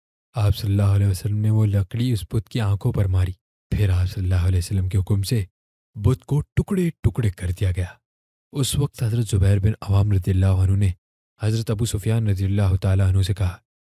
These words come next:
"ए अबू सुफियान, हबल तोड़ दिया गया, तुम उस पर फख्र किया करते थे?" ये सुनकर हज़रत अबू सुफियान रज़ियल्लाहु अन्हु बोले, "ए इब्ने अवाम, अब उन बातों का क्या फ़ायदा?" फिर हुजूर सल्लल्लाहु अलैहि वसल्लम मकाम इब्राहिम पर पहुंचे।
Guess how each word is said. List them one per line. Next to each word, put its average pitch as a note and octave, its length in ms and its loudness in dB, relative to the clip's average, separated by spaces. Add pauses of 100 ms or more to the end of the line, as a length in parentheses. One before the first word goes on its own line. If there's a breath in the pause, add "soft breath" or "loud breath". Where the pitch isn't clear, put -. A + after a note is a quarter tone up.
(280)
"ए A#2 140 4
अबू A2+ 160 2
सुफियान, G2 440 -2 (520)
हबल A#2 260 2 (160)
तोड़ B2 200 0
दिया F#2+ 300 -2
गया, F2 300 -4 (600)
तुम B2 160 -2
उस A#2+ 220 -4
पर A#2 160 0
फख्र A#2 320 -2
किया D#3 180 -2
करते G#2+ 320 -4
थे?" - 340 -14 (600)
ये G2 60 -4
सुनकर G2+ 320 -4
हज़रत F#2+ 280 0
अबू G2 140 0
सुफियान G#2 380 -2
रज़ियल्लाहु F#2+ 460 2
अन्हु F#2+ 160 2
बोले, F#2+ 320 4 (140)
"ए A2+ 260 6
इब्ने G2+ 220 4
अवाम, F#2 320 6 (680)
अब A#2 180 2
उन B2 240 2 (100)
बातों G#2+ 320 2
का C3+ 140 0
क्या G#2+ 320 2
फ़ायदा?" C3+ 520 -2 (520)
फिर G2 100 2
हुजूर G2 220 6
सल्लल्लाहु F#2 420 4
अलैहि F#2 160 4
वसल्लम G2+ 380 0
मकाम G2 300 0
इब्राहिम F#2+ 400 0
पर G2+ 140 0
पहुंचे। G#2+ 380 0